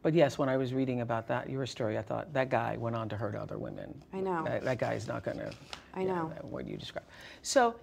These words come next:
Speaker 1: it makes it so much better when you find someone
Speaker 2: <laughs>
Speaker 1: that just being able to say the word husband
Speaker 2: Husband.
Speaker 1: <laughs>
Speaker 2: Yeah.
Speaker 1: brings a smile to your face. What's
Speaker 2: Yeah.
Speaker 1: the lesson that took you the longest to learn?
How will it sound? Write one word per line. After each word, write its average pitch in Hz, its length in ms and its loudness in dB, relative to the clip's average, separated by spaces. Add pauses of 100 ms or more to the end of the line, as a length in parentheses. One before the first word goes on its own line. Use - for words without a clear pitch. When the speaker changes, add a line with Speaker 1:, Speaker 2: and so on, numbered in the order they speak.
Speaker 1:
it 220 120 2
makes 247 280 4
it 214 100 0
so 226 160 4
much 208 240 0
better 185 340 8 (600)
when 185 100 4
you 180 100 6
find 175 360 6
someone 151 560 2 (100)
Speaker 2:
<laughs> - 460 -2
Speaker 1:
that 160 160 8
just 180 560 8
being 175 240 8
able 156 240 6
to 160 120 0
say 127 520 2 (540)
the 131 100 0
word 123 400 0 (180)
husband 117 640 -8 (340)
Speaker 2:
Husband. 262 640 -2 (180)
Speaker 1:
<laughs> - 80 6 (580)
Speaker 2:
Yeah. 170 420 2
Speaker 1:
brings 165 280 8
a 139 60 0
smile 131 320 -4
to 127 100 -8
your 127 140 -6
face. - 400 -14 (440)
What's 370 200 4
Speaker 2:
Yeah. 330 80 2
Speaker 1:
the 415 80 10
lesson 196 480 10
that 165 140 2
took - 240 0
you 160 100 8
the 139 140 2
longest 131 460 0
to 131 100 -2
learn? 113 440 -2